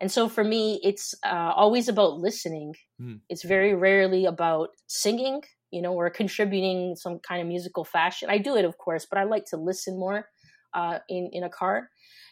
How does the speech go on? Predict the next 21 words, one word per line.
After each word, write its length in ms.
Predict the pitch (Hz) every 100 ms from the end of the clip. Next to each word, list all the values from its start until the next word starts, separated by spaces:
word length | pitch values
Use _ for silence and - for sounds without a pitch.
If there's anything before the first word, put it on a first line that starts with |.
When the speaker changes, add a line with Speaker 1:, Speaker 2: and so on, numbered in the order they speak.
| -
Speaker 1:
And 160 | 196 196
so, 580 | - 208 196 196 202 - _ _ _ -
uh, 40 | 185
I 100 | -
wanted 420 | 208 233 262 - 247
to 120 | 233
think 260 | - 226
about 280 | 226 190 185
contemplating 720 | - 196 214 208 - 202 202
the 80 | 180
very 240 | 170 190 180
literal 340 | 180 190 190
road, 300 | 190 196 196
what 160 | 180 175
it 80 |
means 240 | - 185 180
to 100 | 165
be 400 | 156 175 185 180
on 140 | 180
a 80 | 175
road, 460 | 165 175 175 175